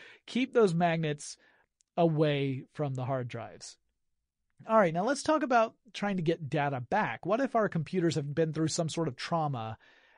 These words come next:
and we need to retrieve data on it? So we haven't tried to delete the information in this case. It's not like we've deleted something and then, "Oh no, I need to get that file back."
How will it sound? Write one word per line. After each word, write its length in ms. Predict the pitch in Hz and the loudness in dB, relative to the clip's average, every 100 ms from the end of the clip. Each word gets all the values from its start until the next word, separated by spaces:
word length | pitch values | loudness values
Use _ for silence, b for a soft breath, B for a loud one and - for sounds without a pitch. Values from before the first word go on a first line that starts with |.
| - | -8
and 160 | 156 | -4
we 100 | 160 | -2
need 200 | 160 185 | 0 0
to 80 | 156 | 0
retrieve 420 | 151 139 - 147 | -2 -2 -2 -2
data 360 | 135 139 135 123 | 0 0 0 -4
on 220 | 143 135 117 | -6 -6 -8
it? 140 | - | -8
So 260 | - 160 156 | 2 2 4
we 100 | 185 | 4
haven't 260 | 240 285 233 | 4 2 -2
tried 240 | 202 196 | 0 0
to 60 | 175 | -2
delete 460 | 147 135 143 160 - | -4 -2 0 -2 -6
the 120 | - 123 | -10 -10
information 520 | 113 120 113 110 131 | -8 -8 -8 -10 -10
in 60 | |
this 180 | 120 113 | -10 -10
case. 260 | - 120 - | -10 -10 -12
It's 140 | 135 | -6
not 200 | 165 160 | -2 0
like 160 | 156 131 | -2 -2
we've 140 | 156 | -2
deleted 360 | 143 147 147 135 | 0 -2 -2 -4
something 320 | 147 131 131 | -8 -8 -8
and 100 | 127 | -8
then, 240 | 131 127 - | -8 -8 -2
"Oh 240 | 170 156 | 2 2
no, 340 | 139 160 151 135 | 2 0 0 -2
I 60 | |
need 160 | 139 147 | -2 -4
to 80 | 135 | -4
get 180 | 143 151 | -6 -4
that 220 | 135 - | -6 -4
file 320 | 156 156 135 | -4 -2 -4
back." 320 | 113 113 - | -6 -12 -14